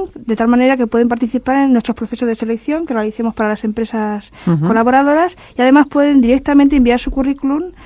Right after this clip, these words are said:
Speaker 1: a todas aquellas ofertas que les interesen, ¿eh? tanto de prácticas como de empleo, simplemente pulsando un botón.
Speaker 2: Yo eso he hecho la prueba, ¿eh? Y sale.
Speaker 1: Ujú.
Speaker 2: Es decir,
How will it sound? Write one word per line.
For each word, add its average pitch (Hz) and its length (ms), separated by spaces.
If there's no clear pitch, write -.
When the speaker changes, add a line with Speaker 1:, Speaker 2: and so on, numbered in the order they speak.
Speaker 1:
a 240 100
todas 277 280
aquellas 277 300
ofertas 277 320
que 269 100
les 240 140
interesen, 226 500
¿eh? 294 180
tanto 214 220
de 202 100
prácticas 254 460
como 226 160
de 202 80
empleo, 262 460
simplemente 285 640
pulsando 240 340
un 226 80
botón. 196 300
Speaker 2:
Yo 165 140
eso 208 360
he 185 100
hecho 208 180
la 151 140
prueba, 127 440
¿eh? 180 100
Y 160 120
sale. 123 380
Speaker 1:
Ujú. - 100
Speaker 2:
Es 180 160
decir, - 320